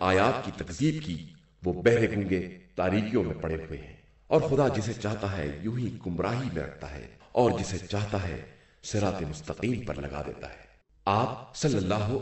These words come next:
علیہ وآلہ وسلم ان سے کہیے کہ تمہارا کیا خیال ہے کہ اگر تمہارے پاس عذاب یا قیامت آ جائے تو کیا تم اپنے دعوے کی صداقت میں غیر خدا کو بلاؤ گے؟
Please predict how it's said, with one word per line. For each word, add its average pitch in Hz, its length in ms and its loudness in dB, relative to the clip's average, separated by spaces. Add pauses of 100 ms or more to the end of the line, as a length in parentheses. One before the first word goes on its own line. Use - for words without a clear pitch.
علیہ 92 360 0
وآلہ 85 500 -4
وسلم 85 380 -6 (320)
ان 170 80 2
سے 156 140 0
کہیے 143 580 2 (120)
کہ 135 80 0 (180)
تمہارا 202 400 6
کیا 160 120 8
خیال 95 340 2
ہے 78 240 -6 (240)
کہ 139 140 -6
اگر 160 180 8
تمہارے 143 320 4
پاس 127 200 2 (400)
عذاب 113 500 4
یا - 60 4
قیامت 95 460 0 (120)
آ 95 120 2
جائے 82 340 0 (240)
تو 139 80 8
کیا 180 260 8
تم 170 60 4 (100)
اپنے - 200 4
دعوے 131 280 8
کی 151 140 4
صداقت 107 480 2
میں 104 120 4 (540)
غیر 185 260 10
خدا 175 120 8
کو 175 100 8
بلاؤ 151 300 8
گے؟ 127 100 6